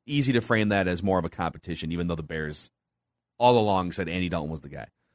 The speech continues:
But it is interesting to go back in retrospect and just see if they had lost more games and they had been just even a couple picks higher to where the compensation made sense. Um,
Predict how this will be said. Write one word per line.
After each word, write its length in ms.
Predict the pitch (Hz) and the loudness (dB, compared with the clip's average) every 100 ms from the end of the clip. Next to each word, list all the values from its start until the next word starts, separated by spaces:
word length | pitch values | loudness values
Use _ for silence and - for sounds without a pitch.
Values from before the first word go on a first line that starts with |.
| _ _ _ _ - | _ _ _ _ -4
But 120 | 123 | 0
it 80 | 147 | 6
is 200 | 180 143 | 6 8
interesting 420 | 165 - 131 135 | 4 2 0 2
to 40 | 113 | 4
go 140 | 113 | 4
back 200 | 107 107 | 4 4
in 100 | 101 | 2
retrospect 540 | 95 - 95 - 80 | 0 0 -6 -4 -6
and 80 | 85 | -6
just 200 | 78 - | -8 -6
see 160 | 95 82 | -4 -4
if 100 | 80 | -4
they 140 | 95 | -4
had 240 | 90 92 87 | -2 -2 2
lost 300 | 95 95 - | 2 2 0
more 160 | 90 | -4
games 400 | 95 165 160 156 | 0 2 2 2
and 80 | 123 | 0
they 80 | 104 | 2
had 180 | 98 87 | 0 0
been 320 | 87 82 80 - _ _ _ - | -2 -2 -4 -8 _ _ _ -12
just 180 | 98 123 | -10 -4
even 140 | 104 | -2
a 60 | 92 | 0
couple 260 | 120 117 | -2 -2
picks 240 | - 107 - | -2 -4 0
higher 340 | 120 120 123 | 2 4 4
to 100 | 117 | 2
where 100 | 95 | -2
the 80 | 85 | -2
compensation 720 | - 95 87 85 117 110 101 | -4 -4 -4 -4 -2 -2 -2
made 180 | 92 80 | -4 -4
sense. 400 | 85 76 78 - _ _ _ _ _ _ | -8 -8 -10 -14 _ _ _ _ _ _
Um, 640 | - 123 120 113 104 98 | 2 4 6 4 2 -2